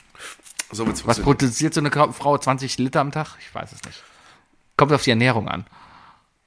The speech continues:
Speaker 1: Was,
Speaker 2: Die
Speaker 1: was kriegen Sie?
Speaker 2: die Haltung.
Speaker 1: Frag ich, warum frag ich?
Speaker 2: Was?
Speaker 1: Was kriegen Sie?
Speaker 2: Was?
Speaker 1: Ja, womit fütterst du sie?
Speaker 2: <laughs> Keine Ahnung.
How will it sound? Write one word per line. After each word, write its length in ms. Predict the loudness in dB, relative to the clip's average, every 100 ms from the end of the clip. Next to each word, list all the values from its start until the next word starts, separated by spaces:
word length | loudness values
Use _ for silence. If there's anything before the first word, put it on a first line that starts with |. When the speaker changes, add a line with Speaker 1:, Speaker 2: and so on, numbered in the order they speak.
| -8
Speaker 1:
Was, 160 | -2
Speaker 2:
Die 160 | 0 -2
Speaker 1:
was 180 | -4 -6
kriegen 360 | -6 -2 -2
Sie? 300 | -2 -4 -4 -4 -6 -2
Speaker 2:
die 160 | 4 6
Haltung. 280 | 4 2
Speaker 1:
Frag 340 | -4 -8 -8 -12
ich, 100 | -18 -20 _
warum 180 | -18 -18 -18 -20 -18
frag 320 | -16 -14 -14 -16
ich? 180 | -16 -20 -18 -12 -10 -2
Speaker 2:
Was? 200 | 0 0
Speaker 1:
Was 120 | -4
kriegen 280 | -6 -6 -6
Sie? 300 | -6 -6 -8 _ -20 -20 -14 -12 -12 -16 _ _ _ _ _ _
Speaker 2:
Was? 340 | -2 -2 -2 2
Speaker 1:
Ja, 200 | 4 6
womit 220 | 4 4
fütterst 560 | 2 0 2 2 0 -2
du 40 |
sie? 300 | -4 -4 -6 -10
Speaker 2:
<laughs> 1500 | -12 -12 -12 -14 -16 -18 -18 -20 _ _ _ -20 -20 -20 -18
Keine 260 | -14 -8 0
Ahnung. 340 | 2 2